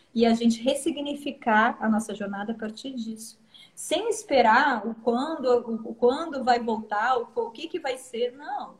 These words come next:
agora, agora. Sai dessa ilusão da mente de postergar, de procrastinar e de colocar tudo pra frente. Você tá num tempo só, gente, o agora.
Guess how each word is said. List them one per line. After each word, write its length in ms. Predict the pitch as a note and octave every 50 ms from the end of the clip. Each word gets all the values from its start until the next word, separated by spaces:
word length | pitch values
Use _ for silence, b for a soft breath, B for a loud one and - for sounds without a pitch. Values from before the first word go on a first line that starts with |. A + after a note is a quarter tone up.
| _
agora, 580 | - B3+ - - C#4+ D4+ F4 F4 D#4 - - - _ _ _ _ _ -
agora. 500 | B3+ A3+ A#3+ A3 G#3+ A3 G#3+ G#3 F3+ B B B B B B B B
Sai 260 | - - C4 C4 C4+
dessa 220 | D#4 D#4+ - E4
ilusão 360 | D#4 D4+ C#4+ A#3+ A3+ B3 B3+ B3+
da 100 | B3+ A#3+
mente 360 | A3+ G#3+ A3 A#3+ B3 A#3+ A#3
de 140 | G#3+ A3 A3
postergar, 760 | - - A3+ A3+ - - G#3 G3 - - F3+ - - - - _ _ _ _
de 120 | - G#3 A3
procrastinar 840 | G#3+ A3+ A3 A3 A3 G#3+ G#3+ A3 - - G#3+ G#3+ G3+ G3+ F#3+ - B B B B B
e 60 | A3
de 120 | G3 A#3+
colocar 380 | A#3 - B3 B3 A#3+ A#3+ - B3+
tudo 200 | - - D#4+ E4
pra 160 | - C#4 C4
frente. 560 | - - - F#3 - - - - - - - _ b b b b
Você 240 | - A#3 A3+ - D4
tá 120 | D4 D4+
num 200 | C#4+ D4 E4+ G4+
tempo 360 | - - B3 G#3+ G#3 - - -
só, 240 | - - - -
gente, 320 | - - - - - - -
o 60 | A3
agora. 380 | A#3+ A#3+ A3+ - D#3+ D#3 - -